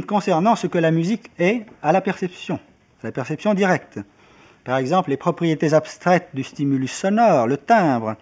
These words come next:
le mouvement, la vitesse, aussi des appréciations sur l'exécution. Il y a également dans ces réponses objectives des caractéristiques sur la forme, de la forme musicale, des remarques par exemple sur le genre musical que l'on vient d'entendre,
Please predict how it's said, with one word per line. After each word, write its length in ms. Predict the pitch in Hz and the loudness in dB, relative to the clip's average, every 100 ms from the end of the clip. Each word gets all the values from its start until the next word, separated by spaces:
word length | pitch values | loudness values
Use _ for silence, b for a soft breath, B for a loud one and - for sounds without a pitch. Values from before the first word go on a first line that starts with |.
| B B B B | B B B B
le 100 | 123 | -2
mouvement, 580 | 143 175 180 220 226 143 - | 0 2 2 4 4 2 -4
la 60 | 135 | -4
vitesse, 680 | 180 180 208 - - - _ _ _ b b b | -4 0 0 0 -10 -18 _ _ _ b b b
aussi 400 | 139 131 - 202 | -4 -4 -2 -2
des 140 | 165 156 | 0 0
appréciations 540 | 156 - 165 - 208 | -2 -4 -6 0 -2
sur 260 | - 208 190 | -2 0 2
l'exécution. 640 | 180 180 185 185 - 170 - _ B B B B B B B B B B _ | 2 0 -4 -6 -4 -4 -6 _ B B B B B B B B B B _
Il 140 | 170 190 | -4 4
y 80 | |
a 240 | 208 208 - 175 | 6 6 2 -2
également 640 | 185 190 196 202 214 175 | 0 2 2 4 2 2
dans 160 | 151 185 | 0 0
ces 140 | 190 | 0
réponses 320 | 175 175 165 | -2 -2 -2
objectives 840 | 160 160 175 - 254 254 208 170 143 | -2 -4 -6 -6 -4 -2 -4 -6 -4
des 140 | 175 | -4
caractéristiques 1000 | 190 190 190 202 190 175 - 240 247 - 165 135 | 0 0 0 -2 -4 -6 -8 -8 -8 -6 -6 -8
sur 440 | - 220 226 180 | -10 -6 -2 0
la 120 | 185 | -2
forme, 340 | - 226 196 156 | -2 -4 -4 -2
de 80 | |
la 140 | 202 190 | 0 0
forme 240 | - 226 | 0 0
musicale, 680 | 208 196 208 233 147 104 113 | -2 -4 -2 -2 -2 -4 -10
des 180 | 143 143 | -8 -2
remarques 480 | 156 180 202 - - | 0 2 0 -2 -12
par 180 | 147 160 | -4 -2
exemple 380 | 160 196 214 185 | 0 -2 -2 -4
sur 240 | - 190 | -6 -2
le 140 | 165 165 | -2 0
genre 380 | 247 226 156 | 0 0 -2
musical 580 | 143 160 160 208 220 220 | -4 -6 -6 -2 -2 -2
que 120 | 214 | -4
l'on 120 | 180 175 | -4 -2
vient 180 | 196 | -2
d'entendre, 680 | 175 185 190 220 175 131 110 | -2 -2 -2 -2 -2 -4 -8